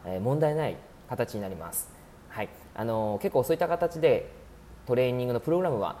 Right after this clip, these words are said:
構成したりしているんですね、僕の方で。はい。なので、えー、自分の体をですね、ちょっと見るっていうことを、まあ、自分で見れるようになってみるっていうことはすごくいいと思いますので、ぜひぜひ、えー、自分で試してみてください。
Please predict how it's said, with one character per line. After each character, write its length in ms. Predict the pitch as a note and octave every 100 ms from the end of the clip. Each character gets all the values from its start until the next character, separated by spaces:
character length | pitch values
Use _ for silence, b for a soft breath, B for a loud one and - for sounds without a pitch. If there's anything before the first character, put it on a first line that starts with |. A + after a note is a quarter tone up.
| -
構 200 | - A#2
成 240 | A2+ A#2 A2+
し 80 |
た 80 | A#2
り 100 | F#2
し 60 | -
て 140 | G#2
い 60 | G2+
る 100 | F#2+
ん 20 |
で 100 | D#2
す 60 | F#2
ね、 180 | B2+
僕 220 | B2+ G#2 G#2
の 80 |
方 160 | F#2+ E2+
で。 120 | D#2 - B B B B -
は 160 | G#2
い。 60 | G#2
な 80 | C3
の 100 | C#3+
で、 380 | C#3+ B2+ - - -
え 60 | -
ー、 200 | A#2+ A#2
自 180 | G#2+ A#2+
分 180 | D3+ E3
の 100 | D#3+
体 280 | D#3 D3 D3
を 60 |
で 80 | G#2
す 80 | G#2
ね、 100 | G2
ち 60 | B3+
ょ 40 |
っ 40 | C#4
と 80 | D3
見 160 | A#2+ B2
る 80 |
っ 40 | F#2
て 160 | -
い 60 | G2
う 60 | G2
こ 100 | G2+
と 100 | F#2
を、 360 | G2+ B2+ G2 - B B - -
ま 200 | A#2+ G2
あ、 40 | G#2+
自 120 | B2+
分 120 | C#3+
で 60 | C3
見 100 | C3+
れ 100 | F3+
る 40 |
よ 40 | C3
う 40 |
に 40 | G#2+
な 80 |
っ 20 | A#2+
て 140 | -
み 140 | A2
る 80 | F#2+
っ 20 | -
て 200 | - F3+
い 20 |
う 60 |
こ 80 | G3+
と 120 | G3
は 200 | F#3 F#3
す 100 | D3
ご 80 | D3
く 140 | C#3+ -
い 140 | C#3
い 40 |
と 120 | - - - -
思 200 | A2+ A#2
い 40 | A#2+
ま 120 | A#2
す 120 | -
の 100 | F2+
で、 260 | - G2 - -
ぜ 100 | D3
ひ 80 | B2+
ぜ 100 | G2+
ひ、 180 | - - B B
え 100 | -
ー、 0 | F2
自 160 | G#2
分 160 | A2 G#2
で 160 | G2+ -
試 140 | A#2
し 60 | -
て 80 | G#2
み 60 |
て 100 | F#2
く 80 | G2+
だ 120 | F#2+
さ 220 | F#2 C3
い。 80 | A#2